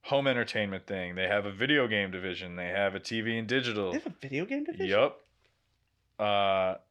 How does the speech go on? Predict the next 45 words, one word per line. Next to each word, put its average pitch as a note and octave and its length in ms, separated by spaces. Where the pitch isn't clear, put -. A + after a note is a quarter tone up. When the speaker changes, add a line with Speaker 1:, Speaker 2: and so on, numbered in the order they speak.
Speaker 1:
it's - 80
called G#2 220
Metro-Goldwyn-Mayer A2 920
Interactive. G2 560
I F2+ 80
don't F2+ 160
think F#2+ 100
you're F2 100
gonna E2 120
find E2 260
anything. E2+ 240
Speaker 2:
I'm D#3 140
just D#3+ 220
looking D#3+ 500
what C#3 320
games D3+ 340
they've C3 200
produced. C3+ 540
Speaker 1:
But, B2+ 100
Speaker 2:
Oh, F3+ 340
Speaker 1:
oh, F#3 160
Speaker 2:
oh, B3 40
Speaker 1:
it's - 120
been A3 120
Speaker 2:
old. B2+ 80
Speaker 1:
bought C#3 200
and B2 120
sold A#2 300
a F2 60
handful G#2 340
Speaker 2:
It's, F3+ 160
Speaker 1:
of G#2 60
times, F#2+ 240
too. D#3 60
Speaker 2:
yeah, C#3 200
they've E3 160
only G3 220
come D#3+ 180
out C#3+ 140
with, C3 100
like, C3 140
four A#2+ 320
or A#2 40
five A#2 360
games. A#2+ 520